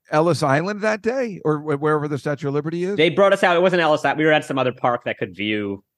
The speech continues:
Speaker 2: uh, the statue.
Speaker 1: Oh, oh, but that was live? I thought you taped that somewhere else. I didn't know that was part of the special, that legendary September eleventh,
Speaker 2: We,
Speaker 1: July
Speaker 2: we taped it a
Speaker 1: fourth,
Speaker 2: few
Speaker 1: uh,
Speaker 2: weeks before, but then it aired on July fourth.
Speaker 1: Oh, you
Speaker 2: And
Speaker 1: did?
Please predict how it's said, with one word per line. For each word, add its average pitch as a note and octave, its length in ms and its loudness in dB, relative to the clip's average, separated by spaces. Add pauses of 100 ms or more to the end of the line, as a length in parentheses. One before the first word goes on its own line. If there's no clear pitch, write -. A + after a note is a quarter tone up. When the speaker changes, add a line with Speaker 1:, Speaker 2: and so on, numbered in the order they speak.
(120)
Speaker 2:
uh, F2+ 260 -2 (360)
the G2+ 80 -8
statue. - 420 -2
Speaker 1:
Oh, F#3+ 100 4
oh, F#3 40 -2
but C#3+ 160 0
that F#3 140 4
was F3 160 -2
live? E3+ 280 0
I E3+ 140 0
thought F#3+ 220 -6
you D#3+ 120 -6
taped D#3+ 380 -4
that D3+ 240 -4
somewhere C#3+ 460 0
else. - 580 0
I A#2+ 100 2
didn't C3+ 200 2
know C3+ 120 4
that B2+ 160 2
was G#2 160 -4
part A#2+ 300 2
of G#2+ 100 2
the F#2+ 180 -2
special, F#2 640 -2
that F2+ 200 -6
legendary F#2 840 -2 (600)
September G2 600 0
eleventh, F#2+ 520 0
Speaker 2:
We, C#3+ 120 4
Speaker 1:
July - 200 4
Speaker 2:
we - 60 2
taped C#3 260 2
it D#3+ 80 6
a C#3+ 60 4
Speaker 1:
fourth, C#3+ 80 -4
Speaker 2:
few D3+ 160 4
Speaker 1:
uh, - 20 2
Speaker 2:
weeks C#3 220 0
before, C3+ 500 0
but A#2 160 -4
then A2 160 -4
it G#2 120 -4
aired G#2+ 260 0
on G#2 220 -6
July G2 260 -6
fourth. F2+ 500 -8 (880)
Speaker 1:
Oh, F#3 80 6
you E3 140 0
Speaker 2:
And C#3 80 0
Speaker 1:
did? E3 300 4